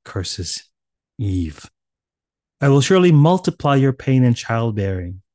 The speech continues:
In pain shall you bring forth children." This feminine power, the power to bear children, is accursed. "Your desire shall be contrary to your husband, and he shall rule over you." And then God turns to Adam.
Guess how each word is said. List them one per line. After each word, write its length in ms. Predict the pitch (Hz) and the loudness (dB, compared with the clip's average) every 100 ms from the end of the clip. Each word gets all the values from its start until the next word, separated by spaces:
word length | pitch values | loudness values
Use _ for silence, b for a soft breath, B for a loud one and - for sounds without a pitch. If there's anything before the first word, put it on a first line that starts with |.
| _ _ - | _ _ -4
In 160 | 123 120 | 0 0
pain 440 | - 139 147 139 | 0 0 2 2
shall 160 | 123 110 | 0 -4
you 100 | 107 | -4
bring 240 | 101 107 | -2 -4
forth 280 | - 101 98 | -4 -8 -10
children." 480 | - 110 104 92 87 b b _ 123 | -10 -6 -6 -8 -14 b b _ -8
This 140 | - | -6
feminine 480 | - 127 135 110 104 | 0 2 4 2 0
power, 560 | - - 117 113 85 _ _ _ _ | -6 -8 -4 -6 -8 _ _ _ _
the 60 | 110 | -18
power 360 | - 104 110 107 | -10 -6 -6 -6
to 120 | 95 | -8
bear 180 | 92 90 | -8 -10
children, 600 | - 107 117 104 90 - _ _ _ _ - | -8 -6 -6 -8 -12 -18 _ _ _ _ -10
is 120 | 92 | -8
accursed. 640 | - - 135 - 117 - _ _ _ _ _ _ _ _ _ _ _ _ _ _ _ _ _ _ _ _ _ - | -8 -6 -4 -6 -12 -16 _ _ _ _ _ _ _ _ _ _ _ _ _ _ _ _ _ _ _ _ _ -8
"Your 80 | 117 | -2
desire 520 | 120 123 120 123 123 | 0 0 0 0 -2
shall 160 | - 117 | -2 -2
be 120 | 113 | -4
contrary 600 | - 120 110 - 113 110 | -2 0 0 -2 -2 -2
to 120 | 113 | -4
your 80 | 98 | -6
husband, 500 | 98 95 95 92 92 | -6 -8 -8 -8 -8
and 120 | 90 | -10
he 140 | - | -10
shall 220 | 104 - 92 | -10 -8 -8
rule 300 | 90 90 90 | -6 -6 -6
over 260 | 90 90 | -6 -8
you." 280 | 85 90 87 _ _ _ _ _ _ _ _ _ _ _ _ | -12 -14 -18 _ _ _ _ _ _ _ _ _ _ _ _
And 120 | 120 | -2
then 240 | 123 214 240 | 0 2 2
God 240 | 147 156 | 2 -2
turns 320 | - 117 120 - | -2 0 0 0
to 80 | |
Adam. 460 | 143 208 285 156 - | -2 0 0 -2 -2